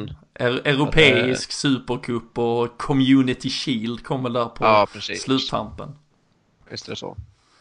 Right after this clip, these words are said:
Speaker 2: Men,
Speaker 1: Så.
Speaker 2: eh, det är lite samma där, att, ehm, någonstans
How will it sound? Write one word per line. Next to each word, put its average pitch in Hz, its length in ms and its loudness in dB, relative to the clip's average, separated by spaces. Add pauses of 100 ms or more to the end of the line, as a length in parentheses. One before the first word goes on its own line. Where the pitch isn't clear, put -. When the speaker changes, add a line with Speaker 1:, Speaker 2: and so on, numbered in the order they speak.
Speaker 2:
Men, 62 140 -8
Speaker 1:
Så. - 120 -14
Speaker 2:
eh, 110 200 -10 (180)
det 101 80 2
är 110 80 6
lite 131 180 -2
samma 110 320 2
där, 113 240 6
att, - 300 -6 (1120)
ehm, 104 640 -2 (1400)
någonstans 117 840 -4